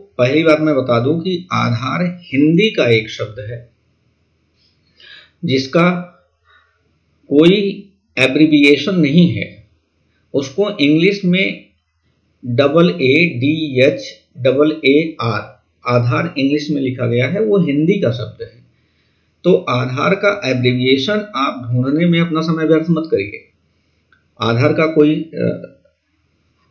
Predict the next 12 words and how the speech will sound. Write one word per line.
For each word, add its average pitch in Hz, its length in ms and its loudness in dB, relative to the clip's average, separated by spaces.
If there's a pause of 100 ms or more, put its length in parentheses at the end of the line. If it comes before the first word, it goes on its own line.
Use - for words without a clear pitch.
(360)
abbreviation 127 640 2
नहीं 120 240 2
है, - 420 -8
आधार 139 260 2
का 156 120 2
कोई 147 260 4
full 131 160 0
form 139 220 -2
नहीं 123 260 -4
है। 120 260 -10 (540)
ये 170 140 6
है 143 400 0